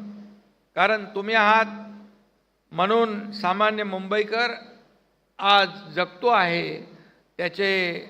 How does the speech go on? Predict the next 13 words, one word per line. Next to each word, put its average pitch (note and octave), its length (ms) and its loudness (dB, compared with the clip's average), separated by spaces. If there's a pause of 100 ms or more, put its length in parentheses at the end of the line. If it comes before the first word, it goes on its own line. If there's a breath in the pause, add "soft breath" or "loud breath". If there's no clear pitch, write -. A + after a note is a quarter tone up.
लाखो F3+ 400 0
लोकांचे F#3 520 -6
जीव F#3 440 -6 (140)
प्राण F#3 320 2
आपण E3+ 260 -4
वाचवलेले F3 580 -2
आहेत. D3 360 0 (600 loud breath)
आणि G3 200 -2
म्हणून G#3 420 0
सेवाभाव G#3+ 840 4
हा F3+ 220 -4
परमभाव G#3+ 680 2
मानून F#3 420 -4